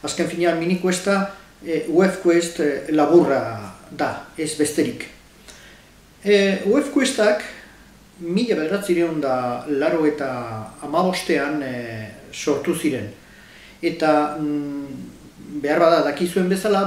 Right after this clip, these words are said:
Bernie Dodge irakaslea izan zen, eh, ariketa mota hau, edo eredu berri hau, eh, asmatu zuena.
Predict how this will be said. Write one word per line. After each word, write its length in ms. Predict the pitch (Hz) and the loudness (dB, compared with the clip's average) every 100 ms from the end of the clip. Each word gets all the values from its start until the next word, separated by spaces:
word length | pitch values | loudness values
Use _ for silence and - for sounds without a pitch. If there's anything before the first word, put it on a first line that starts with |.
| 185 | 2
Bernie 260 | 202 208 | 2 2
Dodge 640 | 190 156 185 - - - - | 0 -2 -2 -6 -8 -8 -8
irakaslea 480 | 160 160 170 175 180 | -4 -2 -2 0 2
izan 380 | 156 147 175 165 | 2 0 -2 -2
zen, 260 | 170 160 170 165 | -2 -2 -2 -8
eh, 280 | 147 123 123 151 | -8 -8 -8 -4
ariketa 360 | 170 175 156 | -2 0 -2
mota 420 | 143 170 - 160 | 0 2 2 2
hau, 180 | 160 - | 2 0
edo 180 | 143 139 | 0 0
eredu 360 | 139 175 165 151 | 4 4 4 2
berri 300 | 143 151 190 | 0 2 2
hau, 320 | 160 185 190 143 | 2 2 -2 -4
eh, 340 | 135 123 101 | -8 -8 -12
asmatu 480 | - 160 151 147 131 | -8 -4 -2 -2 -4
zuena. 360 | - 147 110 | -2 -2 -4